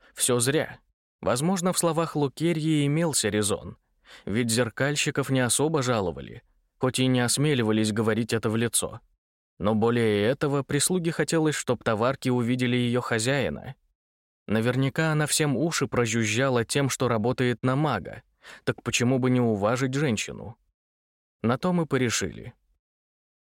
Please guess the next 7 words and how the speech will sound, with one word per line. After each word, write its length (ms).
Утро 320
выдалось 540
ясным 680
и 100
на 140
редкость 380
морозным. 680